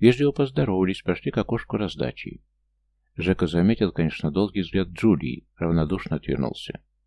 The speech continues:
«Ну и что с того, что на него странновато смотрит какая-то девушка?» — ухмыльнулся в душе. «На дуэль ее вызвать за это?»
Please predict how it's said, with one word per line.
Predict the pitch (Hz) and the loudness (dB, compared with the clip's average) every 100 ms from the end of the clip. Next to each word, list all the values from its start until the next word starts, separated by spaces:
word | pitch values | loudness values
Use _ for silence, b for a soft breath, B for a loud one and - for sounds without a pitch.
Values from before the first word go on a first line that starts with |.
| _ _ _ _ | _ _ _ _
«Ну | 95 | 2
и | |
что | - 156 | 2 0
с | - | 0
того, | 135 131 | 0 -2
что | - 110 | 2 2
на | |
него | 110 | 2
странновато | 104 - 95 101 131 117 | 0 0 2 2 -2 -2
смотрит | - 113 107 | 0 0 0
какая-то | - 101 101 98 90 | -4 -2 -2 -2 -2
девушка?» — | 76 62 - - - - | 0 -2 -4 -10 -12 -12
ухмыльнулся | - 95 101 - 90 | 2 4 4 0 0
в | |
душе. | 82 - - - _ _ _ | 0 -2 -8 -10 _ _ _
«На | 95 | 0
дуэль | 87 87 107 | 4 4 4
ее | 113 104 | 2 2
вызвать | 92 98 - | -2 -4 -8
за | 90 104 | -2 0
это?» | 98 - 95 | 0 -4 -10